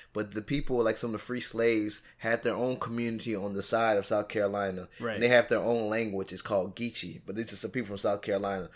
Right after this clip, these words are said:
Speaker 1: So it's their own created language that they use amongst each other.
Speaker 2: That's tight.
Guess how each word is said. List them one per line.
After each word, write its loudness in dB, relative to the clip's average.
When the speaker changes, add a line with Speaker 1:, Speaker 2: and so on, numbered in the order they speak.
Speaker 1:
So 2
it's 4
their 4
own 4
created 0
language -4
that -8
they -2
use 0
amongst -6
each -10
other. -8
Speaker 2:
That's 0
tight. 2